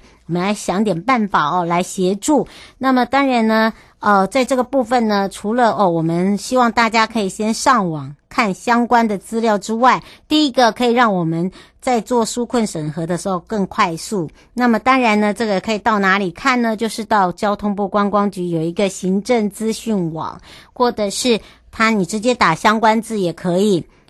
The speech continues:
交通部观光局补贴随团服务导游领队生计费用统-，系统。虽然它很长啦，那因为你要填表，好不好？一定要填表才有办法申请。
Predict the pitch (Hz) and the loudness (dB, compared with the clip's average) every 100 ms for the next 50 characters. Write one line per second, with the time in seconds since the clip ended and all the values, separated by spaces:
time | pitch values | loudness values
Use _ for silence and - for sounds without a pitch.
0 | _ 220 226 240 226 220 196 226 226 220 | _ -4 0 0 0 -2 0 2 2 2
1 | 214 190 170 175 185 160 151 - 240 233 | 0 0 -4 -4 -2 -4 -4 -6 0 2
2 | 233 - 196 180 208 - 185 165 185 - | 0 -2 -2 0 -2 -4 0 0 0 -4
3 | - 190 226 202 - 151 139 143 147 156 | -6 0 2 0 0 -2 0 -4 -4 -2
4 | 170 139 139 233 214 165 - 240 233 233 | -2 -4 -2 0 0 -2 -2 0 2 0
5 | 220 247 214 170 240 220 208 208 175 - | -2 -4 -2 -2 0 2 2 2 0 -4
6 | 156 135 - - 285 208 185 135 - - | -10 -10 -12 -2 -2 0 -2 -4 -12 -20
7 | _ - 285 262 269 233 165 - 156 143 | _ 0 2 4 2 2 0 -4 -6 0
8 | 175 147 - - - - - 302 302 359 | 0 0 -6 -20 -20 -20 -2 0 2 2
9 | 320 240 226 277 - 208 220 220 202 156 | 2 2 2 2 2 2 2 0 0 0
10 | 135 - _ _ 170 180 196 160 165 190 | -2 -12 _ _ 0 4 6 4 0 -6
11 | 247 247 220 208 196 202 214 170 143 - | -2 0 0 0 0 0 0 0 -2 -4
12 | 190 165 202 160 143 - 185 185 - 156 | -2 0 0 0 -4 -2 -2 -2 -2 -4
13 | 127 | -4